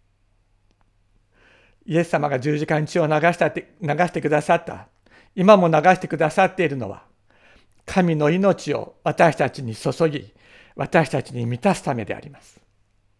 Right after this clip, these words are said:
罪からの清めというのは、神の命の注ぎであります。神の命が満たされるときに、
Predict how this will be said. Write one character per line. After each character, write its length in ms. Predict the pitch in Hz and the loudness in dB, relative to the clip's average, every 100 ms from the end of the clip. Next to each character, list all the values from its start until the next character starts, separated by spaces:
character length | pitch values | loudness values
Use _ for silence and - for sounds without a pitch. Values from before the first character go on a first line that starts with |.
| _ _ _ _ _ _ _ _ _ _ _ _ _ _ _ _ _ _ _ _ _ _ _ _ _ _ _ _ _ _ _ _ _ | _ _ _ _ _ _ _ _ _ _ _ _ _ _ _ _ _ _ _ _ _ _ _ _ _ _ _ _ _ _ _ _ _
罪 280 | - 156 127 | -4 -2 0
か 120 | 117 | -2
ら 100 | 113 | -2
の 140 | 104 | -6
清 200 | - 151 147 | -4 -2 0
め 100 | 160 | -2
と 120 | 135 | -4
い 100 | 131 | -6
う 80 | 147 | -6
の 120 | 123 | -8
は、 160 | 78 - _ _ _ _ _ _ _ - | -10 -16 _ _ _ _ _ _ _ -18
神 320 | - 190 165 | -4 0 0
の 120 | 147 139 | 0 0
命 400 | 185 175 - 185 | 2 0 0 0
の 100 | 202 | 0
注 300 | 165 - 147 | 0 2 2
ぎ 100 | 151 | 4
で 100 | 151 | 4
あ 60 | |
り 120 | 120 | 4
ま 120 | - - | -4 -16
す。 160 | - _ _ _ _ _ _ _ - _ _ _ | -20 _ _ _ _ _ _ _ -20 _ _ _
神 280 | - 196 170 | 2 4 4
の 140 | 165 | 2
命 280 | 190 190 175 | 4 2 2
が 100 | 165 | 2
満 160 | 160 | 2
た 120 | 196 196 | 2 4
さ 120 | 214 | 6
れ 100 | 220 | 4
る 80 | 196 | 2
と 120 | 156 | -2
き 120 | 113 | -4
に、 160 | 87 | -14